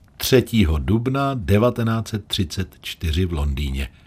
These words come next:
V Anglii tehdy přetrvávaly silné pozůstatky společensky sešněrované viktoriánské éry,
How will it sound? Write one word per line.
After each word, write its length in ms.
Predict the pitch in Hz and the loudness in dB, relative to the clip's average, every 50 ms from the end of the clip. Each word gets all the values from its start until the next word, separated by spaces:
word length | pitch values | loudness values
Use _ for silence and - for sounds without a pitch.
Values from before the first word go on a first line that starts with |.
| - - - - - - - | -16 -12 -12 -12 -12 -12 -12
V 60 | - | -4
Anglii 460 | - 113 127 135 165 185 190 175 139 107 | 0 2 2 4 4 4 6 6 4 4
tehdy 360 | - 113 98 101 107 101 92 | 4 4 4 4 4 2 2
přetrvávaly 680 | - - 98 92 - 98 95 95 92 92 95 95 90 82 | 2 0 -2 0 0 0 0 2 2 2 2 2 2 0
silné 460 | - - 117 117 117 113 110 101 90 | 2 4 4 4 6 6 4 2 2
pozůstatky 760 | 80 - 101 101 95 110 110 104 - - 104 98 - - 110 101 | 2 2 2 2 4 4 2 0 0 0 -2 -2 0 -2 -4 -4
společensky 640 | - - - 87 82 - - 87 80 - - 76 | -2 -2 -4 -2 -2 -2 -2 -4 -4 -4 -6 -6
sešněrované 960 | - - - 92 - - - 98 95 90 90 87 82 87 87 87 85 85 80 67 | -4 -2 -2 -2 -2 -2 -2 0 0 2 2 0 0 -2 -2 -2 -2 -2 -2 -2
viktoriánské 1000 | 98 95 - - - 107 95 92 92 92 90 90 85 82 - - - 92 90 - - | -2 -2 -2 -2 0 2 4 4 4 4 2 2 0 -2 -4 -2 -2 0 0 0 -2
éry, 420 | - 95 92 95 98 101 113 - | -2 0 2 2 4 4 2 2